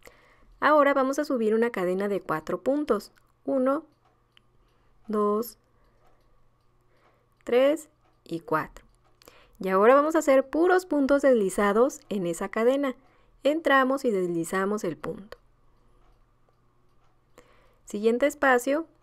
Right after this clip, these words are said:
un punto deslizado. Siguiente espacio,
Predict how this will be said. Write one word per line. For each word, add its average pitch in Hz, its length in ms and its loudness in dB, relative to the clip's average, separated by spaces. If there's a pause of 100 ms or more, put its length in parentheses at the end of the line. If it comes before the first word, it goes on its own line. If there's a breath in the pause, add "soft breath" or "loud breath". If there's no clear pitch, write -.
(200)
un 190 160 -6
punto 240 320 0
deslizado. 170 640 -2 (1800 soft breath)
Siguiente 190 420 -8
espacio, 262 560 0